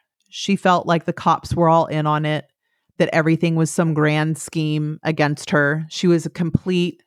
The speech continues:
narcissist. And she ended up stalking me where I moved to, which also happened to be where I worked at. So she would show up on campus and, like, park on the outskirts of the campus,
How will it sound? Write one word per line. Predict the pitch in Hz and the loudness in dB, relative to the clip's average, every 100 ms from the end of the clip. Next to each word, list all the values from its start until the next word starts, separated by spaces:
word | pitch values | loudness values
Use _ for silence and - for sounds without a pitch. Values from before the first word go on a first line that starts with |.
| - | -6
narcissist. | 156 151 143 156 - 143 156 - - _ _ _ _ _ _ _ _ _ _ _ _ _ _ _ _ _ - | 0 0 0 -4 -2 0 -2 -8 -18 _ _ _ _ _ _ _ _ _ _ _ _ _ _ _ _ _ -2
And | 214 | 0
she | - 233 208 | 2 2 2
ended | 214 233 | 2 0
up | 226 | 0
stalking | - - 185 170 175 180 160 | -4 -2 2 2 0 -4 -2
me | 151 147 143 147 160 _ _ _ _ | -4 -4 -6 -8 -12 _ _ _ _
where | 151 170 156 | -4 0 2
I | 147 | 2
moved | 147 151 151 143 - | 2 0 0 -2 -8
to, | - 104 110 180 - _ 170 | -6 -6 -8 -14 -20 _ -2
which | 175 - | -2 0
also | 175 170 - 170 | 0 0 2 0
happened | 170 151 160 156 | 2 0 0 -2
to | 160 | -2
be | 151 147 143 143 | 0 0 0 -4
where | 151 156 143 | -2 2 2
I | 143 | 2
worked | 143 143 143 - | 0 -2 -2 -8
at. | - - _ _ _ _ _ _ _ _ _ _ _ _ - | -8 -10 _ _ _ _ _ _ _ _ _ _ _ _ -8
So | - 170 | -2 -2
she | - 196 | 0 0
would | 185 175 | 0 0
show | - 160 160 | 0 2 2
up | 160 | 2
on | 165 151 | -2 -4
campus | - 156 147 156 143 156 - - - | -4 -4 -4 -2 -4 -6 -12 -18 -10
and, | 156 | -4
like, | 151 139 | -2 -2
park | - 156 151 | 0 2 2
on | 156 | 0
the | 147 143 | 0 0
outskirts | 147 - 165 151 165 | 0 -2 -2 -2 -2
of | 139 | -4
the | 143 | -4
campus, | - 151 139 135 147 - - | -4 -4 -2 -2 -2 -6 -12